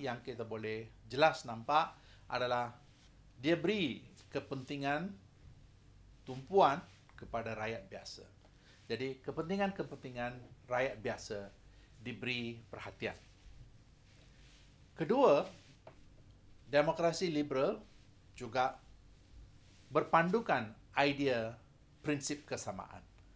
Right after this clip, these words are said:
Bererti tiap-tiap individu, tiap-tiap rakyat di dalam satu-satu negara dianggap mempunyai nilai yang sama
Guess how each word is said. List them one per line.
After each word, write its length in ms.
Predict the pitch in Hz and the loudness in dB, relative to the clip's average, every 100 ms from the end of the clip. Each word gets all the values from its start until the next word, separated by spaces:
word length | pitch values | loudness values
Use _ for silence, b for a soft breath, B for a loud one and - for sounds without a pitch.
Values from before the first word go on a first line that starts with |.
| b b - | b b -6
Bererti 480 | 127 127 127 151 147 | -2 -2 -2 -6 -4
tiap-tiap 560 | - 190 190 - 214 | 2 0 2 -2 -2
individu, 560 | 180 180 185 196 196 202 | -2 -4 -2 -4 -4 -6
tiap-tiap 560 | - 190 185 - 196 190 | -4 -4 -2 -2 -2 4
rakyat 320 | 160 185 - | 6 6 2
di 80 | 131 | 2
dalam 240 | 147 151 | 4 4
satu-satu 400 | 151 147 147 156 | 0 -8 -6 -6
negara 480 | 151 156 185 156 156 B B B | 0 6 8 8 4 B B B
dianggap 640 | - - 131 135 139 139 - 127 | -8 -4 -4 0 0 0 -10 -10
mempunyai 800 | 131 123 135 127 120 117 120 120 117 123 | -10 -8 -8 -4 -6 -6 -8 -8 -8 -4
nilai 480 | 147 165 165 151 | 2 4 4 4
yang 160 | 123 113 | -2 -2
sama 400 | - 110 110 | -4 -2 -2